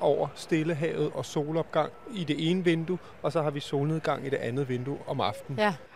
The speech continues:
Speaker 2: Ah, men det er så smukt. Der er fugle, der flyver, der er pelikaner.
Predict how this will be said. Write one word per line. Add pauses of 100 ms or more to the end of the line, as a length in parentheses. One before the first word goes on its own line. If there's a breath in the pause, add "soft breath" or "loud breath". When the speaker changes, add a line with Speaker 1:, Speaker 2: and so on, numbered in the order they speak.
Speaker 2:
Ah,
men
det
er
så
smukt.
Der (200)
er
fugle,
der
flyver,
der
er (100)
pelikaner.